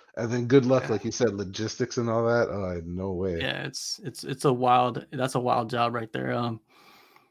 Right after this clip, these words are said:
Speaker 2: but yeah, Jack Della, he's gonna get a good fight, I think. He has good management as well.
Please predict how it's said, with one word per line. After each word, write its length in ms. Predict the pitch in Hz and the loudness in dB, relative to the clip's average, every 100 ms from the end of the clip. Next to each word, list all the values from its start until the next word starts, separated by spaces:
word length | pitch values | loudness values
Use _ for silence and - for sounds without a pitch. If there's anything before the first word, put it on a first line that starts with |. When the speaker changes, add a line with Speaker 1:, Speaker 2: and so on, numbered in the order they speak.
| - - | -12 6
Speaker 2:
but 200 | 151 160 | 8 12
yeah, 160 | 196 165 | 12 12
Jack 260 | 165 175 | 10 10
Della, 260 | 170 170 143 | 10 10 8
he's 140 | 160 | 6
gonna 180 | 156 147 | 2 4
get 140 | 135 | 2
a 20 | 123 | 2
good 200 | 123 - | -2 0
fight, 240 | 123 117 | 0 2
I 100 | 117 | 0
think. 240 | - 117 | -4 -6
He 80 | 113 | 2
has 180 | 147 120 | 2 2
good 220 | 127 117 | 0 -4
management 420 | 123 120 113 127 | -4 -4 -4 -6
as 160 | 120 117 | -6 -6
well. 360 | 127 117 120 | -6 -6 -8